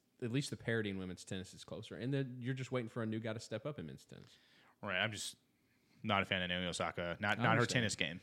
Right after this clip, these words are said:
Speaker 1: I also
Speaker 2: Um,
Speaker 1: baited you into that.
Speaker 2: her. Yeah, that's fine. <laughs> Um,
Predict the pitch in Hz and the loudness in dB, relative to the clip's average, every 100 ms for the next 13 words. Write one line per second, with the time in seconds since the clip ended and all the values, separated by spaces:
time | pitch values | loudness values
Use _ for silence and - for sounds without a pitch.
0 | - - 104 120 101 92 95 107 113 135 | -10 -2 0 2 0 0 0 0 0 -2
1 | 107 76 71 - _ - 104 101 165 120 | -4 -6 -12 -14 _ -10 -4 -2 4 6
2 | 175 - 110 160 - - - _ 113 110 | 6 4 2 2 -2 -6 -20 _ 2 4
3 | 107 104 104 | 4 0 -6